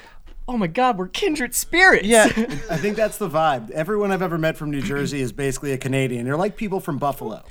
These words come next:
Speaker 2: That's
Speaker 1: we
Speaker 2: how,
Speaker 1: were talking about this earlier.
Speaker 2: that's how I felt.
Speaker 1: This is how we're talking. We were talking about this earlier. New
Speaker 2: I
Speaker 1: Jersey
Speaker 2: spent a single weekend in, uh, t-, in Toronto, um,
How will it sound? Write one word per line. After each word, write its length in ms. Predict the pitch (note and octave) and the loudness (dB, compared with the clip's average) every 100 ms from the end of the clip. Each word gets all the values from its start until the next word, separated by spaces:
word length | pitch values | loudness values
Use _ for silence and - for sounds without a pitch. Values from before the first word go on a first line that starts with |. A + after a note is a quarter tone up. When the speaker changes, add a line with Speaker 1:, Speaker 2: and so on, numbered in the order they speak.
| - | -2
Speaker 2:
That's 280 | A#3+ D4 G#3 | 4 6 6
Speaker 1:
we 60 | C4 | 6
Speaker 2:
how, 40 | |
Speaker 1:
were 80 | F#4+ | 8
talking 360 | F#4 D#4 D#4+ D#4+ | 8 6 6 4
about 200 | B3+ B3+ | 4 4
this 200 | A#3+ A#3 | 2 4
earlier. 140 | B3 | 4
Speaker 2:
that's 140 | B3 C4+ | 6 6
how 140 | D4 | 8
I 120 | B3+ | 8
felt. 380 | F#3 A3+ G3 - - | 6 6 6 4 -4
Speaker 1:
This 300 | D#3+ A#3 C#4 | -4 -2 -2
is 100 | C4 | 0
how 160 | C4 | 2
we're 140 | A#3 A3 | 4 2
talking. 300 | A3 G3+ F#3 | 2 0 2
We 100 | F#3+ | 2
were 80 | |
talking 180 | F#3 A#3 | 2 0
about 180 | A#3 G3 | 2 0
this 160 | F3+ F#3 | -2 -2
earlier. 360 | F3+ C#3+ A#2+ - - D3+ | 0 0 -2 -6 -12 -2
New 120 | F3+ | 4
Speaker 2:
I 120 | F3 | 6
Speaker 1:
Jersey 140 | A#3 C4+ | 6 6
Speaker 2:
spent 180 | C#4 B3+ | 6 6
a 60 | |
single 540 | F#3 - G#3 A3+ A3+ G3+ | 4 4 4 6 6 6
weekend 640 | F3 E3+ E3 C3+ B2 B2 - | 4 2 2 2 0 -2 -2
in, 260 | C3+ B2+ | 0 0
uh, 300 | B2 A#2+ A#2 | 0 0 0
t-, 160 | G#2+ - - | -4 -6 -4
in 140 | B2 | -4
Toronto, 580 | A#2+ B2+ A2+ A2 G#2+ F#2+ - - - - - | -2 0 0 0 -4 -4 -10 -18 -18 -18 0
um, 460 | B2+ A#2 A2+ A2+ | 4 4 2 -6